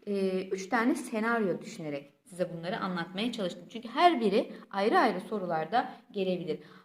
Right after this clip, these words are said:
Aynı sorunun içinde hepsini de sorabilirler ama size oranlarını ve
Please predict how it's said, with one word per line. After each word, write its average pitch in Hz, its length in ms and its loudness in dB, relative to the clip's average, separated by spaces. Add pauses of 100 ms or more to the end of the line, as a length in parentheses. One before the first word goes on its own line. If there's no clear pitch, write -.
(120)
Aynı 415 320 10
sorunun 370 440 4
içinde 370 600 2
hepsini 294 480 4
de 160 80 2
sorabilirler 151 760 -2
ama 262 200 4
size 247 200 0
oranlarını 240 720 2
ve 302 180 -4